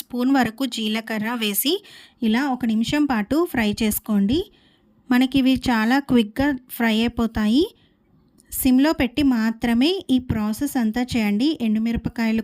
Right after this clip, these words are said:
కూడా సిమ్లో పెట్టి మాత్రమే ఫ్రై చేయండి. అప్పుడే మనకి అవి చక్కగా ఫ్రై అవుతాయి. ఇప్పుడు ఇవి కూడా ఒక నిమిషం పాటు ఫ్రై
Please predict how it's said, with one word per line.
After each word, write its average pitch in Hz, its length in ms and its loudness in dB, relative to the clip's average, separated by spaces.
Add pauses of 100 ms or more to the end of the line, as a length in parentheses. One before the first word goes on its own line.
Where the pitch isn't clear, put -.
కూడా 226 180 0 (500)
సిమ్లో 269 420 0
పెట్టి 254 200 -2 (100)
మాత్రమే 226 440 -2 (140)
ఫ్రై 214 180 0 (120)
చేయండి. 196 340 0 (1400)
అప్పుడే 277 320 0 (100)
మనకి 226 340 0 (200)
అవి 226 160 0 (200)
చక్కగా 226 440 -2 (200)
ఫ్రై 220 180 -2 (120)
అవుతాయి. 202 460 -4 (800)
ఇప్పుడు 277 240 2 (220)
ఇవి 254 140 0 (100)
కూడా 277 220 2 (160)
ఒక 240 80 -4 (100)
నిమిషం 226 400 0
పాటు 247 240 0 (100)
ఫ్రై 220 160 2